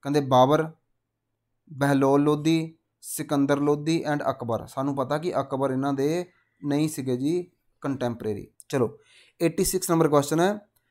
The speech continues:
ਸਿਫਤੀ ਦਾ ਘਰ, ਸਿਫਤੀ ਦਾ ਘਰ ਕਹਿੰਦੇ ਜੀ ਕਿ-, ਕਿਹਨੂੰ ਕਿਹਾ ਜਾਂਦਾ? ਕਿਹੜੀ ਸਿਟੀ ਨੂੰ ਸਿਫਤੀ ਦਾ ਘਰ ਕਿਹਾ ਜਾਂਦਾ? ਤੇ ਉਹ ਹੈਗਾ ਸਾਡੇ ਕੋਲੇ ਅੰਮ੍ਰਿਤਸਰ ਸਾਹਿਬ।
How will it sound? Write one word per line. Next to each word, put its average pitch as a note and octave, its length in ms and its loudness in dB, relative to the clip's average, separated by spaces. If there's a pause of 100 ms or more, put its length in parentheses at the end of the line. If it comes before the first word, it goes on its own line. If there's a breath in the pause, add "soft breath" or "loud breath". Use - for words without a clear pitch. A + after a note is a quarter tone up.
ਸਿਫਤੀ F#3+ 460 0
ਦਾ G3 120 4
ਘਰ, F3 260 4 (1000)
ਸਿਫਤੀ - 440 -6
ਦਾ E3 140 6
ਘਰ D#3+ 180 6
ਕਹਿੰਦੇ D3 280 0
ਜੀ E3+ 120 -4 (180)
ਕਿ-, D#3 200 -2 (220)
ਕਿਹਨੂੰ E3 260 0
ਕਿਹਾ D3 180 2
ਜਾਂਦਾ? A#2+ 400 -6 (720)
ਕਿਹੜੀ D#3 200 2
ਸਿਟੀ D#3 280 -2
ਨੂੰ F#3+ 280 0 (220 soft breath)
ਸਿਫਤੀ E3 420 -4
ਦਾ D3+ 100 4
ਘਰ D3+ 160 2
ਕਿਹਾ C#3+ 180 0
ਜਾਂਦਾ? C3 180 -2
ਤੇ C3+ 120 -2
ਉਹ D3 60 2
ਹੈਗਾ D3 120 -4
ਸਾਡੇ C#3 220 -6
ਕੋਲੇ D#3 160 0
ਅੰਮ੍ਰਿਤਸਰ C#3+ 540 -2
ਸਾਹਿਬ। B2+ 420 -4